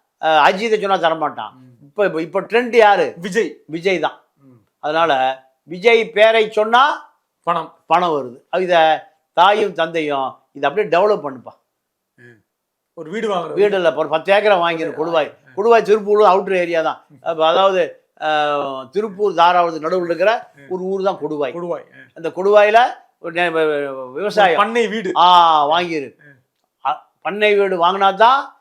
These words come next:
Speaker 1: நீ உண்மையாக உன்னுடைய திறமை வெளிப்படும்.
Speaker 2: ம்.
Speaker 1: நீ விஜய்க்கு சி-, ரசிகர் என்பது
Speaker 2: ம்.
Speaker 1: அப்பதான் உண்மை.
Speaker 2: ம்.
Speaker 1: நீங்க பண்ணை வீட்டுல விஜயை கூட்டியாந்து, ஆ, நம்ம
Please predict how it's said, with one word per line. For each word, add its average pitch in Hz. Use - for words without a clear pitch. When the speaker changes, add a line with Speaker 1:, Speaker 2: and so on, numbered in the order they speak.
Speaker 1:
நீ 165
உண்மையாக 240
உன்னுடைய 233
திறமை 220
வெளிப்படும். 180
Speaker 2:
ம். 135
Speaker 1:
நீ 170
விஜய்க்கு 185
சி-, 170
ரசிகர் 196
என்பது 214
Speaker 2:
ம். 156
Speaker 1:
அப்பதான் 254
உண்மை. 208
Speaker 2:
ம். -
Speaker 1:
நீங்க 185
பண்ணை 226
வீட்டுல 220
விஜயை 160
கூட்டியாந்து, 156
ஆ, 208
நம்ம 151